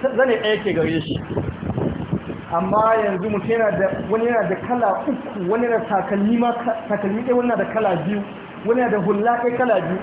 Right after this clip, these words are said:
amma wayyo Allah cikin tsanani ake, to an shiga tsananin. Mu dai alhamdulillah, Allah mun gode ga. "A wa in ta'azzana rabbukum la in shakartum la azidannakum." Wani sai ya tsammanin wani ɗan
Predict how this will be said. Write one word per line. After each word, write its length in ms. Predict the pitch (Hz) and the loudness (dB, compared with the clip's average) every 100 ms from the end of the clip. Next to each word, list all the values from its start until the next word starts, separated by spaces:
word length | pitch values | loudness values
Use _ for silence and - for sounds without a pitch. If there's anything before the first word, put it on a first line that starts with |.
| 175 | 0
amma 180 | 196 220 | 2 2
wayyo 340 | 214 196 220 | 2 2 2
Allah 260 | 226 226 190 | 4 2 2
cikin 160 | - 208 | 0 -2
tsanani 380 | 202 208 208 208 | 0 2 2 4
ake, 320 | 208 180 170 - | 2 2 0 2
to 60 | |
an 160 | 240 262 | 2 2
shiga 180 | 226 190 | 0 -2
tsananin. 320 | 185 196 190 170 | 0 0 0 -2
Mu 80 | 214 | 2
dai 120 | 254 233 | 4 4
alhamdulillah, 560 | 214 233 214 196 190 190 | 4 2 2 2 2 2
Allah 220 | 214 190 | 2 2
mun 140 | 185 180 | 0 0
gode 240 | 202 175 151 | 0 2 0
ga. 80 | 147 - - - - - - - | 0 0 -2 -2 -2 -2 0 2
"A 60 | 208 | 2
wa 60 | |
in 160 | 233 254 | 2 2
ta'azzana 420 | 262 240 226 240 226 | 2 4 4 4 4
rabbukum 640 | 202 269 277 285 294 294 - - - | 4 2 6 8 8 4 -2 -4 0
la 80 | 202 | 4
in 180 | 240 | 4
shakartum 580 | 220 226 220 220 226 208 | 4 2 4 4 4 4
la 80 | 226 214 | 4 4
azidannakum." 720 | 208 185 196 185 185 185 - - - - | 2 2 2 2 2 0 -4 -6 -4 0
Wani 160 | 277 262 | 2 2
sai 80 | 269 | 2
ya 60 | |
tsammanin 420 | 262 233 240 220 | 2 2 2 2
wani 140 | 220 233 | 2 2
ɗan 180 | 247 | 0